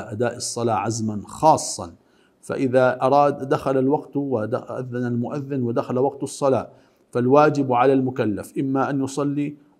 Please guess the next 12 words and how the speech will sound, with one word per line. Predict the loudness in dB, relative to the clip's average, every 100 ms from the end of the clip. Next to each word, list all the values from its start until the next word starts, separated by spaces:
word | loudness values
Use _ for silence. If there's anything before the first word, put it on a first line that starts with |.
| _
أو | 2 2
أن | 0 2
يعزم | 2 2 0 2 2 0 -6 -4
على | 0 4 2
أداء | 0 -2 0 0 -2
الصلاة | -6 -4 -2 0 0 -2 -6 -6 _
قبل | 0 0 0 -2
خروج | -2 0 0 0 -2 -4 -6 2
وقتها. | 0 2 -12 -10 -14 _ -20 _ _ _ _ _ _ _ _ _ _ _ _
فإذا | -2 4 6 6
خرج | 6 4 4
الوقت | 4 4 0 -2